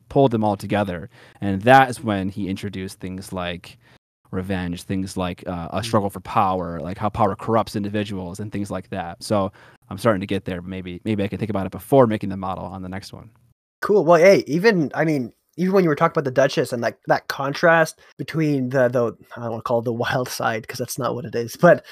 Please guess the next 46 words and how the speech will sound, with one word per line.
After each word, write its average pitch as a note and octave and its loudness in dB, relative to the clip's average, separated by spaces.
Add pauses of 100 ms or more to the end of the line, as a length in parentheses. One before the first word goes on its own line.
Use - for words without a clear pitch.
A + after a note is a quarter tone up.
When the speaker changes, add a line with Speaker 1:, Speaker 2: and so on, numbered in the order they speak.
(180)
Speaker 2:
you F#3+ 12
know, F#3 12
her F#3 8
vampiric E3+ 6
self D#3 8
and, C3 2
and C3+ -2
the D3 -4
more C#3+ 6
controlled, C#3+ 2
composed, D#3 2 (360)
that's G3+ 4
a B3+ 2
really F3 4
neat D3 -2
power D#3+ 4
struggle C3+ 0
that C3 -2
you C3 -8
can C3 -6
have B2 -2 (120)
in B2+ -4
a B2+ -2
Speaker 1:
Mm-hmm. - -10
Speaker 2:
character. A2 -6 (400)
Maybe F#3 8
that's F#3 6
your E3 6
next D#3 6
role-playing C#3+ 6
game B2 2
character, A#2+ -4
you A#2 -6
know? C3 -2
You, C#3+ -6
um, B2+ -4
Speaker 1:
Mm. A2+ 0
Speaker 2:
take F3+ 4
your E3+ 8
painted E3+ 6 (240)
figurine, F3 6 (260)
bring E3 6
it E3 4
to E3 6
a, D3+ 8 (200)
a, C3 4